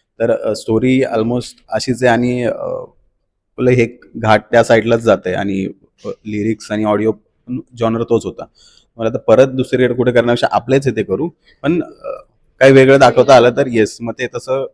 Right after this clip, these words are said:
अ, करून केलं होतं. मज्जा म्हणजे इथे बरेच, अ, असं होतं की गावातली लोकं होती,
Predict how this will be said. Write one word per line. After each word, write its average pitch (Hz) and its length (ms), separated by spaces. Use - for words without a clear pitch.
अ, 110 80
करून 117 260
केलं 87 200
होतं. - 180
मज्जा 120 280
म्हणजे 151 280
इथे 160 260
बरेच, 143 480
अ, 98 240
असं 139 200
होतं 127 200
की 139 140
गावातली 127 760
लोकं 113 240
होती, 95 280